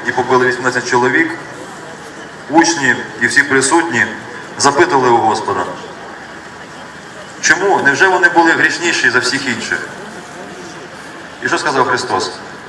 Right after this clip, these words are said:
Він каже: ні, не були грішніші. Але якщо ви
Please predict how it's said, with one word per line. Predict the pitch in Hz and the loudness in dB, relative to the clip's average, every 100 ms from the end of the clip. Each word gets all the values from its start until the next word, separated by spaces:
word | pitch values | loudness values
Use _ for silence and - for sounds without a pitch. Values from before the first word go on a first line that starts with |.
| - - | -16 -2
Він | 143 | 0
каже: | 139 151 147 139 139 - - - - | 2 2 6 4 2 -4 -10 -12 -6
ні, | 180 127 104 - - | -4 -4 -6 -12 -2
не | 175 | 2
були | 180 180 | 4 4
грішніші. | 113 120 - - - - - - 202 - - - | 4 0 -2 -6 -8 -10 -10 -4 -2 -2 -8 -10
Але | - 131 143 | 2 4 6
якщо | 143 - - 170 | 4 2 0 2
ви | 156 104 | 4 2